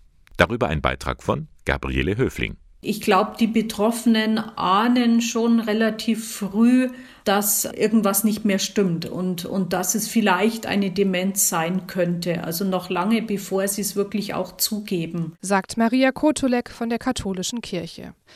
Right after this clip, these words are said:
Speaker 3: Laut der Expertin beginnt Demenz oft so. Menschen können sich Sachen nicht mehr merken, sich nur noch schlecht orientieren, sogar einfache Planungen wie der nächste Einkauf fallen schwer.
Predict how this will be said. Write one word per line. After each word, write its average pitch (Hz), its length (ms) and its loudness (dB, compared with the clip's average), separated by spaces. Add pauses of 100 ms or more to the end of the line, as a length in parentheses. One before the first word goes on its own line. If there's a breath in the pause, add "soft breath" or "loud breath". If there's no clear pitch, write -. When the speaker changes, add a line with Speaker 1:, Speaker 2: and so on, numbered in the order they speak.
(380 soft breath)
Speaker 3:
Laut 190 220 -4
der 175 100 -2
Expertin 240 600 -2
beginnt 220 400 -2
Demenz 185 480 -4
oft - 240 -6
so. 180 360 -4 (600 soft breath)
Menschen 214 440 -2
können 190 260 -4
sich 185 200 -6
Sachen 190 280 -4
nicht 196 220 -10
mehr 190 100 -4
merken, 220 480 -4 (320 soft breath)
sich 254 220 -2
nur 254 80 2
noch 254 120 2
schlecht - 440 0
orientieren, 233 680 -2 (300 soft breath)
sogar 247 340 0
einfache 233 460 0
Planungen 202 580 0
wie 185 60 -8
der 180 140 -4
nächste 208 340 -4
Einkauf 202 440 -4
fallen 175 380 -6
schwer. 175 440 -4